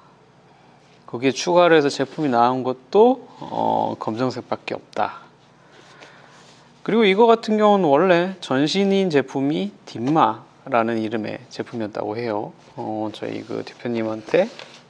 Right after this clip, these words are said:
이 제품을 수입하신 대표님한테 이야기 들었던 거고, 무엇보다도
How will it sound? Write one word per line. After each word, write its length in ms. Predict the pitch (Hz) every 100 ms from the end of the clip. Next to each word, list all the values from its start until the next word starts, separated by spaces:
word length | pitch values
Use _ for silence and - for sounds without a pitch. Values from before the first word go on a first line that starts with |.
| - -
이 40 | 120
제품을 380 | - - 117 110
수입하신 440 | 143 - - 123
대표님한테 600 | 113 - 117 110 110 -
이야기 180 | 107 110
들었던 400 | - 120 120 110
거고, 380 | 104 101 135 220 _ - - - - - - - - - _
무엇보다도 1000 | 131 160 190 196 202 175 190 185 170 143